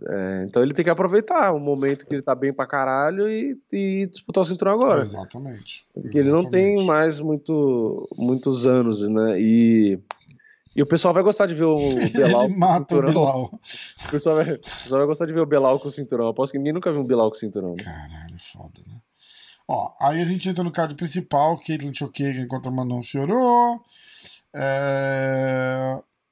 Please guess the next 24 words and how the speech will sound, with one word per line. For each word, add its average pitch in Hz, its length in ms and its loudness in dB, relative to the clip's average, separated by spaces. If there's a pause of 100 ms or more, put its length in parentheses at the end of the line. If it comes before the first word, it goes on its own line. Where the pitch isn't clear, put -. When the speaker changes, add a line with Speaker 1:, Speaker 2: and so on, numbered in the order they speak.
(640)
Speaker 2:
e 160 80 0
aí, 151 380 -2
Beneil 147 480 0
Dariush 139 580 0
contra 139 240 -6
o - 20 -6
Matheus 127 400 -4
Gamrot. 120 640 -6
O, 90 240 -16
cara, 147 260 2
o - 20 -6
De-, 123 220 -4
o 123 340 -4
Gamrot 135 580 -2
era 120 140 -4
três 160 360 -4
pra 185 200 -4
um 156 180 -6
favorito 127 500 -8
nessa 113 160 -12
luta, 110 220 -10
não 113 100 -10
era 127 120 -4
isso? - 260 -10